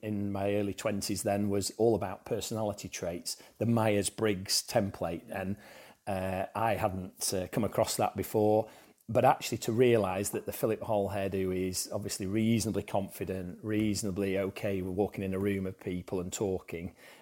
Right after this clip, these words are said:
uh, I'm the worst enemy number one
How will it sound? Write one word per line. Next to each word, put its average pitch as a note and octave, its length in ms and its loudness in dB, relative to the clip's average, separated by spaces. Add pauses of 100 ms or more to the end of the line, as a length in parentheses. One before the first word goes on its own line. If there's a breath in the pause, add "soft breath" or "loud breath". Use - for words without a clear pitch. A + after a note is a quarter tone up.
uh, G2+ 540 2 (420)
I'm A2+ 560 0
the G#2+ 80 -2
worst A2 640 2
enemy A2 300 0
number G2 300 0
one F#2+ 560 0